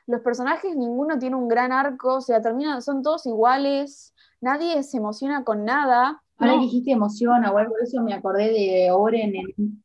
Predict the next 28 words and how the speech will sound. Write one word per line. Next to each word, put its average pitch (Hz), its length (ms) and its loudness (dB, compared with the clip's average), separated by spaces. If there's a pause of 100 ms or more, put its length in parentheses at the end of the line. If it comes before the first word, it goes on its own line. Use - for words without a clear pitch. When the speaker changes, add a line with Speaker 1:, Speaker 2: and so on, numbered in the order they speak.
Speaker 2:
cuando 185 360 -2
corta 208 340 -2
con 175 200 -4
Beth, 185 260 -2 (160)
que 175 280 0
llora, 208 600 0
y 247 120 -2
yo 392 500 -6
me 247 160 2
quedé 277 160 -6
impactada, 302 520 -4
y 285 40 -4
dice, 269 180 -4
"No 294 140 -2
puede 339 120 -6
ser 302 120 -14
que 302 80 -10
hayan 247 160 -6
puesto 247 200 -6
esta 214 120 -8
escena, 202 260 -6
chicos, 196 320 -10
o 180 60 -12
sea, 202 140 -6 (100)
ese, 208 320 -8 (360)
está 226 220 -2
muy 277 160 4
mal". 254 220 2